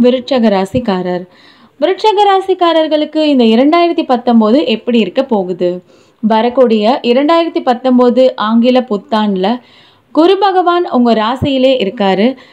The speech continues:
சனி ரெண்டாம் இடத்துல பாத சனியாக, போக்கு சனியாக, குடும்ப சனியாகவும், ராகு கேதுகள் முறையே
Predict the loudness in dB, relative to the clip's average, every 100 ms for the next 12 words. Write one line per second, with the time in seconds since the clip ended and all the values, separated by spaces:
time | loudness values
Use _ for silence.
0 | _ _ -6 -4 -2 0 0 0 0 0
1 | -2 -2 -2 0 0 0 -2 0 -2 -2
2 | 0 2 2 2 2 0 0 -2 0 -2
3 | 0 2 2 2 2 0 2 2 2 0
4 | 0 2 2 0 0 0 2 2 0 -6
5 | -20 -20 -20 _ -4 -2 -2 -2 0 -2
6 | -2 -2 0 2 4 4 0 -2